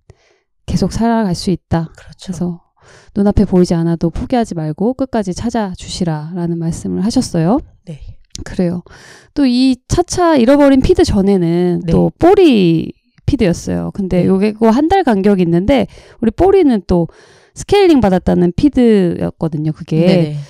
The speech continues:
Speaker 1: 근데 아이들 병원비도 만만치 않을 것 같아요. 아까 뭐 좀 덜 아프다라고 했는데
Speaker 2: 네네.
Speaker 1: 그 병원비야 또 어찌저찌 또 인간이 막 또 벌어가지고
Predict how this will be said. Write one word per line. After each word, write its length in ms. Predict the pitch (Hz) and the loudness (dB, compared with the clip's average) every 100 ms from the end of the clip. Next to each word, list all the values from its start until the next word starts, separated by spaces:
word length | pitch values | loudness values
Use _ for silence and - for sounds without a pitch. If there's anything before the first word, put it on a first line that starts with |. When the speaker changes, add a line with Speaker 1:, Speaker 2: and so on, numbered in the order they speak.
| - - | -18 -14
Speaker 1:
근데 100 | - 202 | -4 0
아이들 380 | 202 247 294 | 2 2 2
병원비도 600 | - 247 294 302 294 269 226 | 2 4 4 4 2 2 2
만만치 400 | 190 247 269 247 | 0 0 0 0
않을 160 | 202 | 0
것 100 | 214 | 0
같아요. 220 | 196 214 | 0 0
아까 260 | 175 - 208 | -2 0 -2
뭐 320 | 185 175 175 - | 0 0 0 -2
좀 160 | 220 208 | -4 0
덜 220 | 226 226 | 2 2
아프다라고 580 | 202 226 214 202 185 214 | 0 0 2 2 2 2
했는데 720 | 262 262 175 170 202 190 175 | 4 2 0 0 2 0 -4
Speaker 2:
네네. 240 | 185 165 156 - - - | -8 -10 -10 -14 -20 -8
Speaker 1:
그 80 | 277 | -2
병원비야 500 | 262 294 330 302 262 | 2 4 4 4 2
또 220 | - 226 | 2 2
어찌저찌 480 | 196 254 233 - - | 2 0 -2 -2 -2
또 100 | 208 | 0
인간이 400 | 190 226 220 180 | 2 2 2 2
막 280 | 208 214 - | 0 -2 -6
또 80 | 220 | -6
벌어가지고 1120 | - 202 226 202 180 170 160 165 170 165 | -2 0 2 0 0 -4 -2 -4 -4 -6